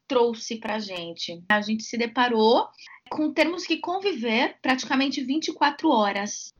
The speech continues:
por dia com as pessoas da nossa casa. E isso não acontece, né? Isso talvez lá aos fins de semana, no período de férias,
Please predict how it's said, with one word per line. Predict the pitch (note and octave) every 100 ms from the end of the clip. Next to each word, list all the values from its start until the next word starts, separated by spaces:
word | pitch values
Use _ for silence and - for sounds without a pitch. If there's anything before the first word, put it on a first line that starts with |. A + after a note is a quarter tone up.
| -
por | C4+ A3+
dia | A#3 B3
com | A3+
as | G#3+
pessoas | G3+ - F#3+
da | F#3
nossa | F3 - -
casa. | - - - -
E | C#4 B3+
isso | - A#3
não | G3
acontece, | G3 A3 G#3 F#3 F3 F3+ - G#3+ A3 -
né? | G#3 G3 C4 B3+
Isso | A#3 A3+
talvez | A#3+ A3+ A3+ A#3+
lá | A3+ A#3 B3+ -
aos | A3+
fins | - A#3+
de | A3
semana, | G3 F#3 A#3+ C#4+ C#4 B3+
no | A#3+
período | A#3+ A3 G#3+
de | -
férias, | - G3+ A3 C4 D#4